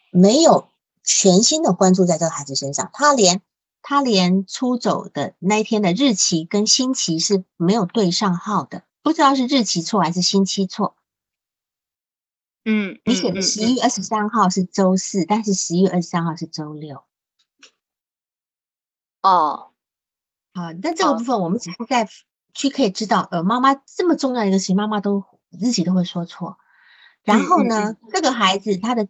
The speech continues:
Speaker 1: 他，因为我怕时间有点来不及哈，就是我先说一下，就是说这个孩子离家出走，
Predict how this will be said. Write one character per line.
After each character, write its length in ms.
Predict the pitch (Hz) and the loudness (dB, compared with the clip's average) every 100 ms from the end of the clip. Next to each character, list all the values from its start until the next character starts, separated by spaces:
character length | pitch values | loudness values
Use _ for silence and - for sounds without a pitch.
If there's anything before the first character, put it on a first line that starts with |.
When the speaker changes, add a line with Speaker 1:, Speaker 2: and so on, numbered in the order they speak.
| _ | _
Speaker 1:
他， 380 | - - 254 247 _ | -14 -6 -4 -6 _
因 180 | 254 | -6
为 60 | 254 | -2
我 120 | 185 | -2
怕 220 | 160 214 208 | -4 -6 -6
时 160 | - | -6
间 160 | 165 185 | -4 -2
有 80 | 175 | -2
点 100 | 156 | -4
来 120 | 147 | -10
不 140 | - 180 | -10 -10
及 240 | - 156 | -10 -12
哈， 220 | 175 151 | -10 -10
就 100 | 147 | -10
是 140 | 180 165 | -8 -6
我 100 | 151 | -8
先 240 | 202 208 | -6 -6
说 240 | 208 208 | -6 -6
一 60 | 208 | -4
下， 160 | 202 190 | -4 -6
就 100 | 220 | -4
是 140 | 220 | -6
说 220 | - 226 - - - _ | -6 -8 -10 -20 -20 _
这 120 | - 415 | -4 -2
个 80 | |
孩 140 | 302 240 | 0 0
子 80 | 220 | 0
离 140 | 202 | 0
家 160 | 226 233 | 0 -2
出 200 | - 226 | -2 -4
走， 300 | 208 147 | -2 -6